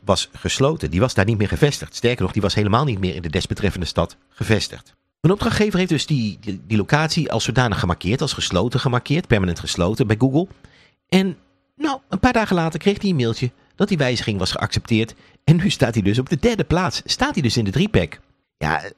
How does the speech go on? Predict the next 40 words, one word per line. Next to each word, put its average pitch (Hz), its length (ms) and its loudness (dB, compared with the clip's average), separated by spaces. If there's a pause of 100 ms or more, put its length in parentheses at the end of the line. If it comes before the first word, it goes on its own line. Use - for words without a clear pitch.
(180)
dit 170 200 2
mag 220 80 4
je 208 60 -4
natuurlijk 190 280 2
niet 180 80 -2
zomaar 180 280 2
doen 165 120 2
bij 139 120 0
concurrenten. 127 640 2
Die 131 80 2
kun 139 120 2
je 131 60 0
niet 127 120 -2
zomaar 127 220 2
van 101 120 0
Google 117 200 2
Maps 104 220 0
afgooien. 90 520 0
Maar 151 200 2 (520)
het - 140 0
is 247 80 0
toch 233 120 2
wel 302 140 0
het 202 100 -2
moe-, 220 220 0
de 143 100 4
moeite 247 240 0
van 135 120 2
het 117 80 -4
controleren 104 600 2
waard 226 240 0
als - 120 -2
je 127 60 -2
niet 135 140 2
omhoog 170 320 2
komt 101 240 -4
in 107 80 -2
de 98 80 2
lokale 95 360 2
zoekresultaten. 85 800 0